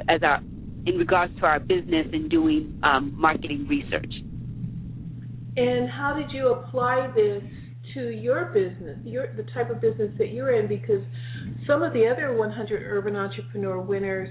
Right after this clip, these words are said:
Speaker 2: are basically in a retail business.
Speaker 1: Yes, yes.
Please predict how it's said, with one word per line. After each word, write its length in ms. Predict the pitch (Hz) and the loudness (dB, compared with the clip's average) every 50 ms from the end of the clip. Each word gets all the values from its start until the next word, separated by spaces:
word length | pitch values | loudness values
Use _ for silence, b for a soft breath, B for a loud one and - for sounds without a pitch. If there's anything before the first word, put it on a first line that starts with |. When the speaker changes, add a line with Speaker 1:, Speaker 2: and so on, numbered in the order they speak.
| - - | -4 0
Speaker 2:
are 200 | 202 185 180 175 | 2 2 2 2
basically 920 | 180 - - - - 220 233 277 - - - 262 233 - 220 208 190 190 | 0 -2 -4 2 4 4 4 4 2 -4 -8 -8 -6 -2 2 2 2 2
in 100 | 190 185 | 2 -2
a 100 | 175 165 | -4 -6
retail 680 | 165 170 180 220 269 285 - - - 208 131 123 139 - - | -4 -4 -4 -4 -4 -4 -6 -6 -4 -2 0 0 0 -2 -2
business. 460 | - 151 - - - - - - - - - - - - - - - - - - - - - - - - - - - - | -2 -2 -2 -2 -4 -8 -8 -8 -8 -8 -8 -8 -8 -8 -8 -8 -8 -8 -8 -8 -8 -8 -8 -8 -8 -8 -8 -6 -2 0
Speaker 1:
Yes, 180 | 160 123 - - - - - - | 2 2 2 0 -4 -8 -2 2
yes. 240 | 175 151 104 - | 2 2 4 2